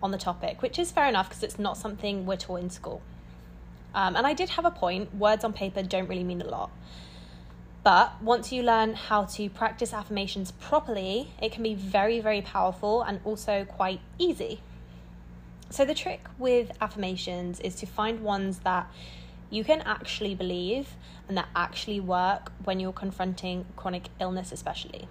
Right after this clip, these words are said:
There isn't any point just reading some random words that don't resonate with you or, like, don't have any evidence behind them. That's quite an important factor in this.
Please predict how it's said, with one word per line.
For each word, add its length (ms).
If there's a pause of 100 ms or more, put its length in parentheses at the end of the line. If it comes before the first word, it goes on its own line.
(960)
There 240
isn't 260
any 220
point 480
just 220
reading 260
some 200
random 300
words 380
that 340
don't 180
resonate 360
with 120
you 340 (1120)
or, 520
like, 180
don't 140
have 160
any 280
evidence 440
behind 380
them. 180
That's 180
quite 220
an 100
important 460
factor 500
in 140
this. 460